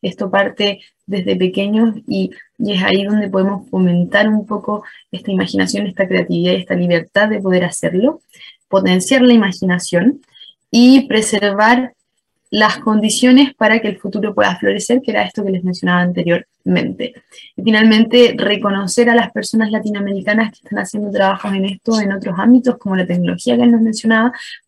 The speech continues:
que muchas veces los latinos somos muy buenos para mirar afuera, lo que llamaríamos el primer mundo, pero no reconocemos lo que tenemos acá y que hay muchas personas y movimientos generando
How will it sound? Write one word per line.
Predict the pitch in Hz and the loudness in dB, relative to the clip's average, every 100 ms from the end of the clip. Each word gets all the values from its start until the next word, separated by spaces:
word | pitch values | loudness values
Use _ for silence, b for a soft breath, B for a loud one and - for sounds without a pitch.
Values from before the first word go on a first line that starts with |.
| - | -10
que | 202 | -8
muchas | 196 220 190 | -4 -4 0
veces | 226 226 226 185 b b b - | 0 2 0 -2 b b b -8
los | 185 | -2
latinos | 202 196 208 208 | 0 0 -2 -4
somos | 220 202 | -4 -4
muy | 185 202 214 214 | -4 0 2 2
buenos | 214 214 202 | 2 0 0
para | - 202 | 0 0
mirar | 196 196 202 | 2 2 2
afuera, | 190 - 220 220 208 208 B B | 0 -2 0 2 2 0 B B
lo | 202 190 | -4 -2
que | 196 - | -2 -2
llamaríamos | 196 190 190 104 214 214 202 | 0 2 2 2 2 0 -2
el | 190 | -4
primer | 185 196 196 | -4 -2 0
mundo, | 196 202 214 285 - _ _ - | 0 0 0 0 -2 _ _ -4
pero | 196 202 202 | 0 2 2
no | 208 202 | 0 -2
reconocemos | 196 190 190 180 190 196 | -2 0 -2 -2 -4 -2
lo | 190 180 190 220 | 2 4 4 2
que | - 185 190 - | 0 0 0 -2
tenemos | 180 175 180 170 | -2 0 0 0
acá | 175 175 180 220 233 | -2 0 0 0 -4
y | 196 | -6
que | 180 190 | -2 0
hay | 185 - | 0 -4
muchas | 196 202 214 220 226 - 220 214 | -4 -2 2 4 4 2 -4 -6
personas | - 190 - 190 190 185 | -10 -10 -6 -2 -2 -2
y | |
movimientos | 190 180 180 180 185 185 196 - | -2 0 0 0 -2 -4 -8 -4
generando | 180 175 185 185 185 226 | -2 0 0 2 2 0